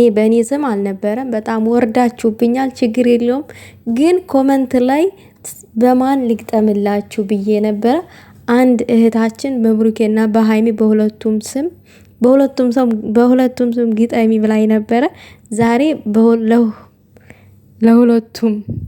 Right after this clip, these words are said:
ነው የምገጥመው ማለት ነው። ስላችሁ እኔ ውስጥ ያለውን ውዴታ ነው ለሁለቱም ሳላሽ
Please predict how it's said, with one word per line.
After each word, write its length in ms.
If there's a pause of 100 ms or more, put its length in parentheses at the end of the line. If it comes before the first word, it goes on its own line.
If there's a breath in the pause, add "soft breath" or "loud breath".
(420)
ነው 160
የምገጥመው 600
ማለት 400
ነው። 120 (400 loud breath)
ስላችሁ 500
እኔ 180
ውስጥ 280
ያለውን 400
ውዴታ 360 (120)
ነው 120 (160)
ለሁለቱም 640 (580 loud breath)
ሳላሽ 640